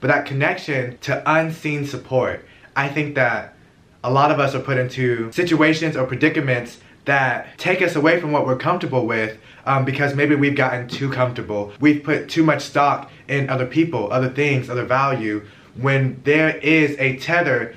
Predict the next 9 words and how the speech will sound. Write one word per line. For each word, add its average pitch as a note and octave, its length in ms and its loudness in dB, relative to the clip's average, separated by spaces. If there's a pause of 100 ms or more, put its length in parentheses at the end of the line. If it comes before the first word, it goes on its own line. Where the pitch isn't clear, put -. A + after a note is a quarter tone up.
(140)
to C#3+ 420 2 (220)
unseen D3+ 880 -2
but D3 160 2
not D3+ 280 0
unfelt C#3 520 -2
support C#3 600 0 (160)
that C3 220 0
we C#3+ 160 6
ignore B2+ 600 2